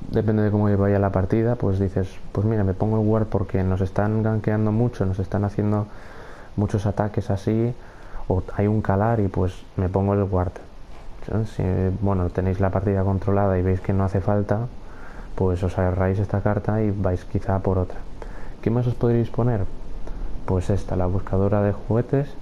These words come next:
que es, eh, también para dar visión, básicamente. O sea, atacas a un enemigo, reduces su velocidad de movimiento y de la de ataque, pero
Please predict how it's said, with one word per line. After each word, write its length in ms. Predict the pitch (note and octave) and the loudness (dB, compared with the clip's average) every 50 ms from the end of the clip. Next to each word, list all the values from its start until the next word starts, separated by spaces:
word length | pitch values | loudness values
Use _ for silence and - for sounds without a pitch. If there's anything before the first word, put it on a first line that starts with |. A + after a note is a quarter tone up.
| - - - - - - - - - - - - - - - | -10 -10 -10 -10 -10 -10 -10 -10 -10 -10 -10 -12 -10 -10 -6
que 140 | - - G2+ | -2 0 0
es, 200 | G2+ G2 - - - | 0 0 -2 -2 -2
eh, 560 | G2 G2 F#2+ F#2+ F#2+ F#2 F#2 F#2 F2+ F2+ F#2 - - - - - - - - - | 0 2 2 2 2 2 2 2 0 0 -2 -4 -8 -14 -14 -14 -16 -16 -10 -4
también 280 | - G2 F#2+ G2+ G2+ G2+ | -2 0 2 2 2 2
para 180 | F#2 F#2+ F#2+ F#2+ | 2 2 2 2
dar 160 | F#2+ G2 G2+ | 2 2 2
visión, 400 | G2 F2+ - - A2 A2+ B2 A#2+ | 0 0 0 0 0 2 2 2
básicamente. 640 | G#2+ G2 - G2+ F#2+ F#2 F2+ F#2+ G#2 A#2 A#2+ - B2 | 0 0 0 0 0 2 2 2 2 0 0 0 0
O 60 | G#2 | 0
sea, 120 | G2+ G2 | 0 -2
atacas 400 | F#2 - G2+ F#2+ - G2+ F#2+ F#2+ | -2 -2 -2 -2 0 0 0 2
a 40 | G2 | 2
un 120 | G2 G2 | 2 2
enemigo, 500 | G2 G2 G2 G2 G#2+ A#2 B2+ C3 D3+ D#3+ D#3+ - - - - - - - - - - | 2 2 2 2 2 2 2 2 0 -2 -2 -6 -10 -12 -12 -14 -14 -14 -14 -8 -2
reduces 460 | - F#2+ G2 G#2 G2+ - - G#2 G2 | 0 2 2 2 0 0 0 0 0
su 240 | F#2+ - - G#2+ G2+ | 0 0 0 0 2
velocidad 460 | G2+ G2+ F#2+ G2 F#2+ - G2 F#2+ G2 | 2 2 0 0 0 0 0 2 2
de 80 | G2 G2 | 2 2
movimiento 720 | G2 G2 F#2+ F#2 F#2 F#2 F#2 G2+ A2 A2+ G#2+ - G#2 G2 | 2 2 2 2 4 2 2 2 2 0 0 0 0 2
y 220 | G2 F#2+ F#2+ F#2 | 2 2 2 2
de 80 | F2+ F#2 | 2 2
la 160 | F#2 F#2 F2+ | 2 2 0
de 100 | F2+ F#2+ | 0 0
ataque, 440 | F2+ - - A2 A#2+ - - C#3+ D#3+ - - - - - - - - - - - - - - - - - - | -2 0 0 -2 -2 0 -2 -2 -2 -4 -8 -12 -14 -14 -12 -12 -14 -14 -14 -16 -16 -16 -16 -18 -18 -8 -2
pero 440 | - G#2+ G#2 G#2+ G#2+ A2 G#2+ - | 0 2 2 4 4 2 2 0